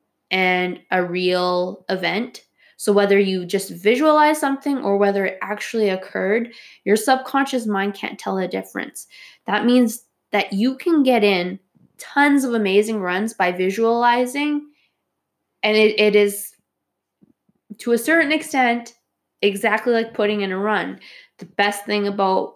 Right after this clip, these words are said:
visualizing it is you have way more control over it. You can control the fact that maybe you did win first in the one D. Maybe you did feel absolutely powerful. So it's really, really a powerful tool that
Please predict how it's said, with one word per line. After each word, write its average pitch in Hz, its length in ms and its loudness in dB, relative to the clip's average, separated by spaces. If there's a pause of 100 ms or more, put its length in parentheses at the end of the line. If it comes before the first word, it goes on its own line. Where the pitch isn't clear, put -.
visualizing 202 800 0
it 208 200 -4 (260)
is 190 180 -2
you 254 180 0
have 202 440 0
way 202 340 0
more 226 220 0
control 226 540 -2
over 175 220 -4
it. - 180 -8 (280)
You 208 140 0
can 214 180 -4
control 226 440 0
the 240 100 2
fact 214 340 -2
that 202 260 0 (500)
maybe 202 280 4
you 208 200 2
did 233 300 2
win 180 340 0 (340)
first 190 320 -2
in 190 80 -6
the 180 80 -4
one 170 260 -6
D. - 260 -10
Maybe 196 380 2
you 208 220 0
did 214 240 4
feel 196 340 0
absolutely - 540 -4
powerful. - 720 -8 (680)
So - 140 -4
it's 180 140 -6 (100)
really, 233 440 4
really 214 400 6
a 185 100 0
powerful 196 680 2
tool 196 480 -2 (200)
that 180 300 -2